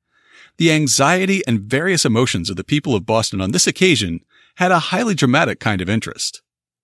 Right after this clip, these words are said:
Those who sided with the British troops began to see, even in the duration of this battle, the possibility that they had taken the wrong side, and that they might become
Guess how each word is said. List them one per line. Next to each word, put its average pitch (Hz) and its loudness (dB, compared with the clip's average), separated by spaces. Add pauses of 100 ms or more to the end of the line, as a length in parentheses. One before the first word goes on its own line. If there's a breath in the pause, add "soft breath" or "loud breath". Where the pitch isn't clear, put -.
(540 soft breath)
Those 254 2
who 277 2
sided 143 0
with 127 0
the 123 -2
British 104 -2
troops - 0
began 208 0
to 196 0
see, 151 0
even 240 0
in 233 4
the 196 2
duration 143 0
of 110 0
this 104 -6
battle, 123 -2
the 117 -10
possibility 170 -2 (260)
that - -8
they 202 2
had 160 -4
taken 226 -2
the 120 2
wrong 123 2
side, - -2 (560 loud breath)
and 165 2
that 160 -2
they 170 4
might 160 2
become 135 2